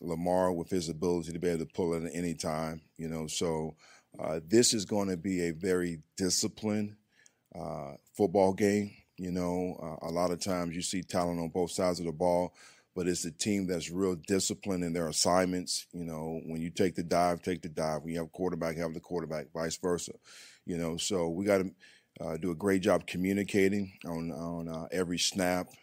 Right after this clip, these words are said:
And, uh, as we did today and yesterday, uh, be very detailed in our assignments.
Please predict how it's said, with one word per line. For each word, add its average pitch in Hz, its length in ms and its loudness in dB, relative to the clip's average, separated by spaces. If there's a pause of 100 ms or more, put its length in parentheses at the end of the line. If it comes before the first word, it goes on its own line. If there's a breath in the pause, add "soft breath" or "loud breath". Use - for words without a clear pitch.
(160 soft breath)
And, 90 200 -6
uh, 85 320 -4
as 80 180 -6
we 87 100 -2
did 87 200 2
today 87 420 0
and 85 100 0
yesterday, 82 640 -2 (440 soft breath)
uh, 80 120 -4
be 87 140 -4
very 82 260 0
detailed 78 640 -4 (100)
in 80 100 -8
our 76 140 -4
assignments. 76 640 -6